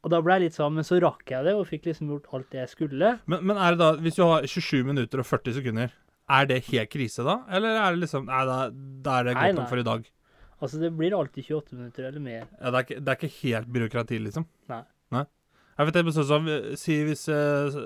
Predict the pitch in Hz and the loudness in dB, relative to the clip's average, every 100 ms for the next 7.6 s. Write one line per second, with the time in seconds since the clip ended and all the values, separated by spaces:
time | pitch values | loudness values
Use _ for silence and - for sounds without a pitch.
0 | - 123 151 143 131 175 127 120 120 117 | -10 -12 -2 0 2 4 4 4 4 2
1 | 117 117 113 147 135 139 139 143 - 110 | 2 0 0 0 0 -2 -2 -4 -4 -4
2 | 110 160 _ _ _ - 135 147 147 143 | -4 -8 _ _ _ -10 -8 -6 -6 -6
3 | 131 143 - 113 - 156 - _ _ _ | -4 -2 0 0 0 -4 -6 _ _ _
4 | _ _ - _ _ _ - 196 208 185 | _ _ -20 _ _ _ 4 8 10 10
5 | 202 214 202 190 196 196 190 190 185 170 | 8 8 6 8 10 10 8 6 4 4
6 | 175 170 175 - 143 143 160 127 135 135 | 4 4 0 -2 -4 0 0 0 0 -2
7 | 151 147 - 147 - - | -2 -6 -4 -4 -6 -18